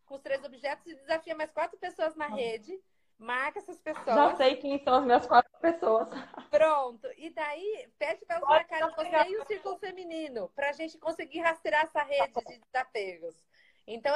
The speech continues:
Speaker 1: é um desafio, é um jogo, é uma
Speaker 2: Fechou.
Speaker 1: coisa do bem. Você pode desapegar coisas que você pode doar pra alguém, não necessariamente jogar fora.
Speaker 2: Sim.
Speaker 1: E eu acho que vai ser uma, um, vai mexer com as energias de todo mundo. <laughs>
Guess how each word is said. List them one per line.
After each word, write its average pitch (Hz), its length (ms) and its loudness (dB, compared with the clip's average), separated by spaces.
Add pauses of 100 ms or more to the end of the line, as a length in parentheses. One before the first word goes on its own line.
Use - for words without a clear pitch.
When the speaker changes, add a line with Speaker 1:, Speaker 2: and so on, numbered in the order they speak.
(100)
Speaker 1:
é 302 120 2
um 320 60 0
desafio, 294 640 0
é 302 140 2
um 294 40 -16
jogo, 262 380 0
é 285 40 -6
uma 220 160 -6
Speaker 2:
Fechou. 269 100 -6
Speaker 1:
coisa 247 180 -8
do 233 140 -14
bem. 254 500 -4 (260)
Você 277 240 -4
pode 285 380 -2
desapegar 277 580 -4
coisas 269 200 -6
que - 60 -20
você 262 200 -8
pode 269 300 -6
doar 269 400 0
pra 311 140 0
alguém, 247 520 -8
não 262 140 -10
necessariamente 240 440 -10
jogar 220 240 -4 (100)
fora. 220 480 2 (180)
Speaker 2:
Sim. 240 380 -14
Speaker 1:
E 240 640 -10
eu 247 100 2
acho 262 120 -6
que 330 80 -14
vai 285 120 0
ser 294 140 -6
uma, 277 280 -2 (100)
um, 254 260 -16
vai 269 140 -2
mexer 277 280 -4
com 294 80 -8
as 277 100 -6
energias 240 520 -6
de 220 80 -20
todo 240 240 -4
mundo. 175 340 -16
<laughs> - 720 -14